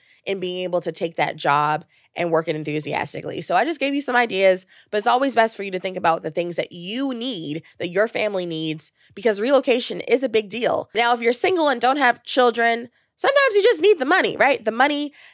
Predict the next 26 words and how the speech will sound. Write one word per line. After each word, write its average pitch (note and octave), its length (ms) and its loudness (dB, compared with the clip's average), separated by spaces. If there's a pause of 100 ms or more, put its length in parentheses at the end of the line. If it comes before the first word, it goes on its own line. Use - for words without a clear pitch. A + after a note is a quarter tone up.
and A#3+ 220 0
maybe C4 420 0
it's A#3 240 2
not - 240 -2
just A#3 220 0
the A3+ 80 -2
money, A#3 320 2
but F3+ 300 4
also G#3+ 360 2
asking G3+ 460 -4
for F3+ 480 2
mover A#3 440 2
support, G3 600 2
right? G3 320 4
Like, G3 200 -4
actually B3 360 -4
getting G#3+ 240 2
the G3 60 -4
company G#3 460 -4
to F#3 120 -4
foot A3 240 -4
the F#3+ 80 -2
bill F3+ 320 4
for F3 320 2
your E3 160 -2
movers F3 580 -2